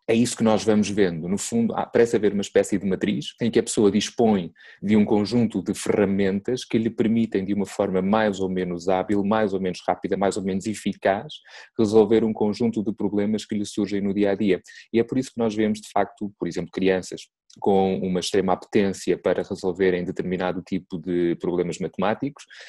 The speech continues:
mas essas mesmas crianças podem ter imensas dificuldades do ponto de vista cinesiológico, isto é, ter assim uma certa dificuldade de coordenação motora.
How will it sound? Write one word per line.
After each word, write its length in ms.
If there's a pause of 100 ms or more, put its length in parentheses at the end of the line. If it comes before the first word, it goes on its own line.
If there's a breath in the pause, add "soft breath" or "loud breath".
(180 loud breath)
mas 160
essas 260
mesmas 300
crianças 460
podem 320
ter 280
imensas 380
dificuldades 840
do 80
ponto 280
de 60
vista 400
cinesiológico, 640
isto 140
é, 60
ter 160
assim 200
uma 120
certa 280
dificuldade 500
de 60
coordenação 440
motora. 420